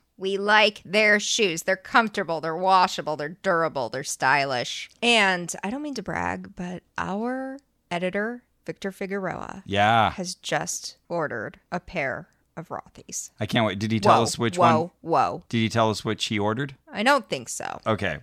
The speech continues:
Speaker 2: well,
Speaker 1: Can't
Speaker 2: I,
Speaker 1: wait to hear.
Speaker 2: I can't wait to hear about his experience. And the next time you hear us talking about Rothy's, we'll be letting you know what's been happening with Victor.
Speaker 1: Mm-hmm, the big news.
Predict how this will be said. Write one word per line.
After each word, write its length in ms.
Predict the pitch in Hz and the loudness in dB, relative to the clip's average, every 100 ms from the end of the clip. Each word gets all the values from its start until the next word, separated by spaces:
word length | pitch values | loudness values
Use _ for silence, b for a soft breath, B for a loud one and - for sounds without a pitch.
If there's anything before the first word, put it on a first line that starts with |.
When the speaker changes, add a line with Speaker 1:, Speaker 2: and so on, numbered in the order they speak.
| - | 0
Speaker 2:
well, 240 | 101 98 | 4 4
Speaker 1:
Can't 140 | 208 | 4
Speaker 2:
I, 20 | - | 2
Speaker 1:
wait 160 | 208 | 0
to 80 | 196 | -4
hear. 380 | 190 175 135 131 - | -6 -4 -4 -4 -2
Speaker 2:
I 80 | 131 | 2
can't 240 | 156 170 | 4 6
wait 360 | 147 143 127 - | 6 6 4 -4
to 120 | 110 | 0
hear 140 | 110 | 4
about 220 | 113 104 107 | 6 4 4
his 180 | 135 | 0
experience. 680 | 113 - 135 117 113 110 - - | 0 -2 2 4 4 2 0 -4
And 140 | 127 113 | 4 6
the 60 | |
next 240 | 117 123 - | 6 6 4
time 360 | 123 101 87 | 4 4 2
you 140 | 104 95 | 0 2
hear 160 | 98 | 2
us 100 | 87 | 0
talking 300 | - 107 87 | 4 4 4
about 200 | 90 87 | 0 0
Rothy's, 440 | 90 85 82 85 - | 0 0 -2 -6 -2
we'll 140 | 120 | 0
be 180 | 113 98 | 0 0
letting 240 | 92 95 | 0 0
you 80 | 90 | 0
know 300 | 87 80 78 - | 0 -2 -6 -6
what's 240 | 104 101 - | 0 0 0
been 100 | 87 | -2
happening 360 | 85 80 82 | -2 -2 -4
with 160 | 73 71 | -8 -8
Victor. 320 | 90 - - | -6 -6 -8
Speaker 1:
Mm-hmm, 720 | 220 226 226 226 240 247 247 190 | -6 -2 -2 0 0 2 0 4
the 140 | 220 | 4
big 360 | 185 202 190 175 | 6 4 4 0
news. 560 | 175 151 139 143 - | 0 0 -4 -6 -10